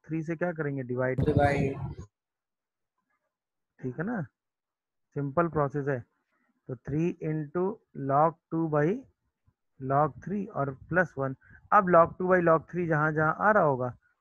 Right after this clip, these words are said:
Speaker 1: वहाँ वहाँ इसकी value रख के simplify कर देंगे। अब answer आ जाएगा, क्या आएगा? टू minus A plus three times of two A minus one whole divided by three times of two minus A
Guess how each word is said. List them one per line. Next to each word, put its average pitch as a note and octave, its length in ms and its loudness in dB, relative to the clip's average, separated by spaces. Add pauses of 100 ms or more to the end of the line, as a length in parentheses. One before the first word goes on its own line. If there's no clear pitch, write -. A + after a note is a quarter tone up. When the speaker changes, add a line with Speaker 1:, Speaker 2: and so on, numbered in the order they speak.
(180)
Speaker 1:
वहाँ D3 300 2
वहाँ D3+ 180 2
इसकी C#3 220 -8
value C#3 240 0
रख F3+ 180 -2
के C#3 80 -6
simplify C3+ 500 -10
कर C3 160 -16
देंगे। B2+ 200 -16 (480)
अब C3+ 180 -2
answer B2+ 320 -4
आ C#3 100 -2
जाएगा, D3+ 260 -6
क्या D3 240 0
आएगा? B2 300 0 (720)
टू D#3 180 0
minus D#3 500 0
A F3+ 260 -4
plus D#3 260 -4 (100)
three D3+ 300 -4
times D3+ 380 -2
of D3+ 140 -2 (140)
two D3 160 -6
A D3+ 140 -2
minus C#3+ 440 -6
one F3 220 -8 (960)
whole D3 280 -2
divided C#3+ 500 0
by C#3 160 0 (360)
three D3+ 300 -6
times D3+ 400 -2
of D#3+ 160 -2 (180)
two D3+ 180 -6
minus C#3+ 500 -4
A F3+ 80 -4